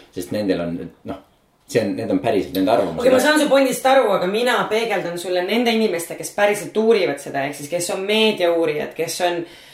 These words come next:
Speaker 2: sotsiaalmeediauurijad, et see on nende
Speaker 1: Ja
Speaker 2: jutt, et sellest hoolimata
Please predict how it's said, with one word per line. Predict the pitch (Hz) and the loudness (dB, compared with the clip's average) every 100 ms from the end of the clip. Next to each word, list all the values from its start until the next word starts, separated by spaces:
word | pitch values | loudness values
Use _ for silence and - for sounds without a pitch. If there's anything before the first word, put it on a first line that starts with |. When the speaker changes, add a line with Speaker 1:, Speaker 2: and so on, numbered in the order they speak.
| - - - - | -20 -20 -20 -16
Speaker 2:
sotsiaalmeediauurijad, | - 208 208 226 208 170 151 151 151 - | -6 -2 4 4 4 0 0 -2 -2 0
et | 160 | 0
see | 160 214 | 2 2
on | 214 | 6
nende | 226 254 262 | 6 6 6
Speaker 1:
Ja | - | 6
Speaker 2:
jutt, | 233 - | 4 2
et | 170 | -2
sellest | - 208 - 202 | 0 -2 -2 2
hoolimata | 214 202 175 202 269 - - - | 2 2 0 0 0 -4 -8 -6